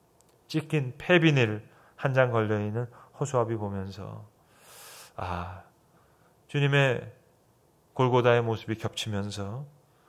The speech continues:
주님이 이 땅에 이런 모습으로 계시는 건 아닌가. 예. 그렇게 해서 마음이 뜨거워졌다는 글을 읽은 적이 있는데,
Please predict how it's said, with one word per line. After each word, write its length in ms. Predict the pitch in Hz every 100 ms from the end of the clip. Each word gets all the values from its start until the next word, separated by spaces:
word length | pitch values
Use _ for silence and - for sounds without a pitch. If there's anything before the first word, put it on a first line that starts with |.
| _
주님이 260 | - 139 143
이 80 | 135
땅에 260 | 120 117
이런 220 | 120 107 104
모습으로 460 | 104 101 101 107
계시는 400 | 101 95 101 98
건 100 | 101
아닌가. 840 | 101 98 104 107 104 107 110 107 - _ _ _ _ _ _ _ _ 98
예. 160 | 101 - _ _ _ _ _ -
그렇게 200 | 147 170
해서 120 | 185
마음이 380 | 160 135 151 147
뜨거워졌다는 640 | 165 151 131 127 123 120
글을 220 | 110 113 110
읽은 180 | 110
적이 300 | 104 101 107
있는데, 640 | 104 95 92 101 101 107